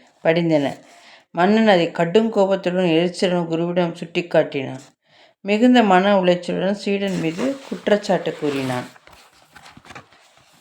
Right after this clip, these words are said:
குரு சிரித்தபடியே, "உன்னிடத்தில் பாம்புகள் நிறைய இருக்கின்றன, போய் அதை அப்புறப்படுத்து" என்றார்.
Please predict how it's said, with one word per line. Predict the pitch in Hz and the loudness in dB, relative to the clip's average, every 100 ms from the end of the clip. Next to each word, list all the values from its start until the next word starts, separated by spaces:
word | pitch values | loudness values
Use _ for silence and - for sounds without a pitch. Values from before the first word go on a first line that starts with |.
| - - _ 202 | -20 -20 _ 0
குரு | 240 262 254 | 4 4 2
சிரித்தபடியே, | 226 226 226 196 185 190 190 | -2 0 -2 0 -2 -2 0
"உன்னிடத்தில் | 175 180 175 175 - - | 0 0 -2 -2 -6 0
பாம்புகள் | 185 180 202 196 190 | 4 4 2 0 0
நிறைய | 170 156 170 | 0 0 0
இருக்கின்றன, | 170 151 151 160 147 147 180 208 | 0 -2 -8 -6 -4 -2 -2 -2
போய் | 185 202 | -2 2
அதை | 185 165 | 4 4
அப்புறப்படுத்து" | 147 - 170 170 151 143 131 156 | 2 0 -4 -4 -4 -6 -4 -4
என்றார். | 151 135 127 - - | -2 -2 -4 -6 -12